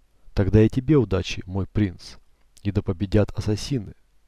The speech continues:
Она развернула лошадь и, не говоря ни слова, не бросив на него даже прощального взгляда,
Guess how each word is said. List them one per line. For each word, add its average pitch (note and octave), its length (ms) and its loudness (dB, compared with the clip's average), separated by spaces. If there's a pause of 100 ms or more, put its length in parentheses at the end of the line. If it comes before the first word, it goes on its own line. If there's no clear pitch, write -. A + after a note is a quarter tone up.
(580)
Она G#2+ 260 6
развернула G#2 580 2
лошадь - 560 -2 (300)
и, A2 60 -8
не A2 160 -2
говоря G#2+ 320 4
ни G#2 80 0
слова, A#2+ 340 2
не G2+ 80 -2
бросив A2+ 380 0
на G2+ 40 -6
него G2+ 260 -2
даже A2+ 240 2
прощального G2 520 0
взгляда, G#2+ 540 -2